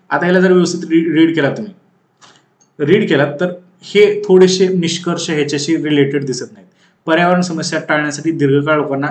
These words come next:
शाकाहारी होण्याचा सल्ला देऊ शकत नाही, प्रोत्साहन देऊ शकत नाही याच्यातून. ओके, अन्य माशाला पोस-, अ, जोपणारी पर्यावरण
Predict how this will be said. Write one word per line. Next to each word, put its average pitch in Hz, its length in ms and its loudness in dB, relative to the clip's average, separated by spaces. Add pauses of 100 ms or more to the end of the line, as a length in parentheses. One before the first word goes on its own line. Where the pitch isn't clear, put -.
शाकाहारी 147 500 -4
होण्याचा 139 260 -6
सल्ला 139 260 -6
देऊ 185 140 -2
शकत 131 280 -4
नाही, 117 100 -14
प्रोत्साहन 156 420 -4
देऊ 175 120 0
शकत - 280 -4
नाही - 460 -14
याच्यातून. 147 320 -2 (240)
ओके, 180 280 -6 (420)
अन्य 185 240 -2
माशाला 175 300 -2
पोस-, 165 460 -6
अ, 139 240 0 (220)
जोपणारी 160 360 -2
पर्यावरण 147 560 -4